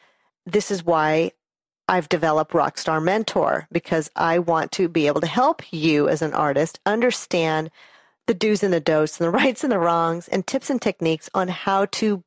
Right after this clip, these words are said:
be successful selling your art and be the professional <laughs> rock star that you are.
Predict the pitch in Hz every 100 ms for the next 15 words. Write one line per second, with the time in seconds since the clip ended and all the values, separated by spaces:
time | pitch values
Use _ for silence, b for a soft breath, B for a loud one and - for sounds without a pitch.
0 | _ 202 208 208 - 202 - - 170 156
1 | - 160 165 - B B - - 180 170
2 | 180 196 - 165 156 160 - b b 196
3 | 190 190 196 190 - 196 - - 165 -
4 | 185 190 202 202 151 196 190 - - -
5 | 165 156 165 156 175 208 240 349 190 -
6 | 175